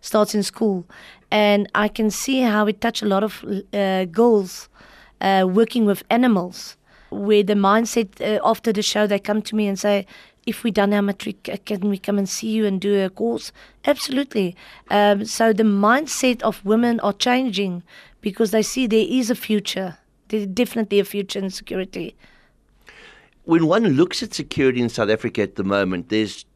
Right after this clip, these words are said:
Speaker 2: approximately two point two million registered security officers, of which five hundred fifty thousand, that's more than half a million, are gainfully employed. When we look at the industries that are reliant on security,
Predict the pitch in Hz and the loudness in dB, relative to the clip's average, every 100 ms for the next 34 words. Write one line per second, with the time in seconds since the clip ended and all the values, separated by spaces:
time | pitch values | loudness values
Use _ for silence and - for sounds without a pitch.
0 | _ _ _ - - 202 185 - 208 180 | _ _ _ -18 -8 -4 -4 -2 -2 -2
1 | 151 135 - 151 - 139 120 - 120 101 | -6 -10 -8 -10 -4 -4 -4 -4 -2 -2
2 | 101 107 117 104 98 98 110 - 92 95 | -2 0 0 2 0 0 -4 -6 -10 -8
3 | - 107 101 - 95 107 - 92 92 101 | -2 0 0 -2 -6 -8 -8 -6 -6 -6
4 | - - 104 104 104 104 95 - 95 - | -6 -2 -2 -2 -6 -8 -8 -10 -12 -10
5 | 104 95 - - - _ - - 127 117 | -8 -8 -12 -20 -20 _ -10 -2 0 0
6 | 104 90 90 95 110 113 107 104 98 - | -2 -4 -6 -6 -4 -2 -2 -2 -2 -2
7 | 92 101 98 92 92 87 95 98 95 92 | -4 -2 -2 -4 -6 -4 -4 -6 -8 -8
8 | 90 85 - 95 82 - _ - - - | -8 -6 -2 0 -2 -10 _ -20 -20 -20
9 | - _ _ - 135 147 151 143 120 147 | -20 _ _ 0 4 6 6 4 4 2
10 | - 185 - 139 143 139 120 _ _ _ | -2 -6 -8 -6 -4 -6 -8 _ _ _
11 | _ _ _ 156 175 190 185 - 156 127 | _ _ _ -2 2 0 -2 -4 -2 0
12 | 117 117 110 101 98 107 120 123 120 - | 4 4 4 4 2 2 2 2 -2 -6
13 | 107 98 - - - 117 110 - 87 - | -6 -6 -10 -8 -2 0 0 -4 -10 -12